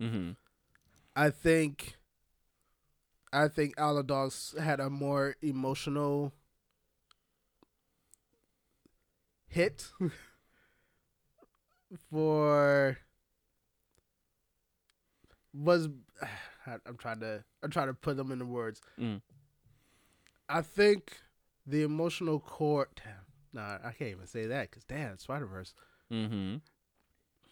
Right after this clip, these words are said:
Speaker 2: Damn, I can't. <laughs> Yeah. Yeah, I have to take that back. Nah.
Speaker 1: Mm-hmm.
Speaker 2: I, because I was gonna say, well, well, not the emotional.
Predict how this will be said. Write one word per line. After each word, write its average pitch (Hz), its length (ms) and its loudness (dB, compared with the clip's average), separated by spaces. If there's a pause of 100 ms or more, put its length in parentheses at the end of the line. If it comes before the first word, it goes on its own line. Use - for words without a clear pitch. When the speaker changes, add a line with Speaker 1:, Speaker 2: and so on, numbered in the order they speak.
(4000)
Speaker 2:
Damn, 135 300 -10
I 95 40 -14
can't. 208 1080 12 (160)
<laughs> - 140 -18
Yeah. 175 420 10 (760)
Yeah, 139 200 2
I 151 40 4
have 165 180 6
to 151 60 -6
take 165 180 2
that 143 180 4
back. 156 240 2
Nah. 156 300 2
Speaker 1:
Mm-hmm. 110 400 -4 (480)
Speaker 2:
I, 120 140 0
because 180 460 8
I 214 100 12
was 208 140 10
gonna 202 240 10
say, 190 200 4
well, 160 360 2
well, 156 320 0
not 160 220 0
the 160 60 -2
emotional. 131 460 -4